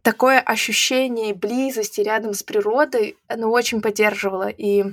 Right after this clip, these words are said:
несмотря на то, что у меня н-, несколько как бы скрипя шла социальная жизнь, личное в одиночестве такое пребывание, оно было даже порой приятным. Плюс я смотрела на людей, которые меня окружают, да, на хорватов, и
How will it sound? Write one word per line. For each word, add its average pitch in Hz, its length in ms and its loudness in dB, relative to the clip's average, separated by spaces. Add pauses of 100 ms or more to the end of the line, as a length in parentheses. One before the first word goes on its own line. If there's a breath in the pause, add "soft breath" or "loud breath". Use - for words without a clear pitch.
(120)
несмотря 214 460 2
на 214 80 2
то, 214 80 2
что 208 160 0
у 208 60 4
меня 202 260 4
н-, 208 260 0
несколько 214 600 0
как 196 180 -6
бы 196 280 0
скрипя 214 800 2
шла 196 520 2
социальная 240 680 0
жизнь, 196 480 0
личное 208 1000 2
в 196 180 -6
одиночестве 196 920 0
такое 185 340 -4
пребывание, 202 760 2
оно 208 360 0
было 196 260 4
даже 190 180 0
порой 190 380 0 (260)
приятным. 180 640 2 (140)
Плюс 262 500 0
я 208 320 2
смотрела 233 440 0
на 220 120 2
людей, 226 260 2
которые 240 300 2
меня 202 160 6
окружают, 196 520 0
да, 196 160 0
на 214 120 4
хорватов, 220 720 0 (100)
и 220 400 -2